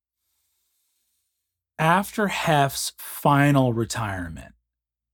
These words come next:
which Eddie understood and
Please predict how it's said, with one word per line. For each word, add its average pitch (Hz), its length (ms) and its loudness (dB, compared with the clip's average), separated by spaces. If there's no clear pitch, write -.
which 156 480 2
Eddie 196 380 4
understood 135 880 0
and 135 640 2